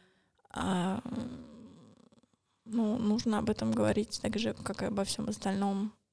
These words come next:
Мне кажется, что даже более того, а, мне кажется, эта тема какая-то такой базовой, может быть, поэтому до нее еще, да, не дошло общество до более широкого обсуждения, то, что она, наверное, в-,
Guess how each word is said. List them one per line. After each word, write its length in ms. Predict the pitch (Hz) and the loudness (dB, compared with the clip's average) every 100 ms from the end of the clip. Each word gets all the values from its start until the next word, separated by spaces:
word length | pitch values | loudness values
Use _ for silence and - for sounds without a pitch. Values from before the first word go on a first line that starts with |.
| _ | _
Мне 120 | 214 208 | -4 4
кажется, 280 | 220 220 | 4 6
что 260 | 226 - 220 | 6 8 8
даже 260 | 214 220 202 | 8 6 6
более 280 | 202 226 202 | 8 8 8
того, 360 | 202 196 196 190 196 _ _ _ _ - _ _ _ _ - - - _ _ _ _ _ _ _ _ | 6 6 4 2 -8 _ _ _ _ -20 _ _ _ _ -4 -4 -18 _ _ _ _ _ _ _ _
а, 140 | - 208 | 2 6
мне 140 | 214 | 8
кажется, 260 | 214 214 220 | 8 8 8
эта 120 | 226 | 4
тема 280 | 214 240 233 | 10 12 12
какая-то 360 | 214 226 226 | 8 6 6
такой 280 | 220 214 226 | 6 10 12
базовой, 840 | 208 196 220 214 185 180 185 220 226 | 12 12 12 12 8 6 4 0 -4
может 280 | 208 196 196 | -2 0 2
быть, 160 | 202 - | 2 2
поэтому 360 | - 220 220 202 | 4 6 6 6
до 100 | 196 | 8
нее 280 | 202 202 208 | 8 8 6
еще, 200 | - 190 | 4 4
да, 140 | 190 | 4
не 200 | 214 196 | 6 6
дошло 420 | 196 208 - 202 | 8 6 8 8
общество 420 | 185 - 196 - 190 | 8 6 2 2 4
до 120 | 190 | 6
более 220 | 190 190 | 8 8
широкого 500 | 185 196 196 196 196 | 8 6 6 4 2
обсуждения, 680 | 185 - 202 196 262 349 214 | 2 4 4 6 4 6 6
то, 120 | - | 6
что 200 | 202 - | 0 2
она, 200 | 202 202 | 4 6
наверное, 520 | 202 190 196 196 185 | 4 4 4 4 4
в-, 80 | 190 | 2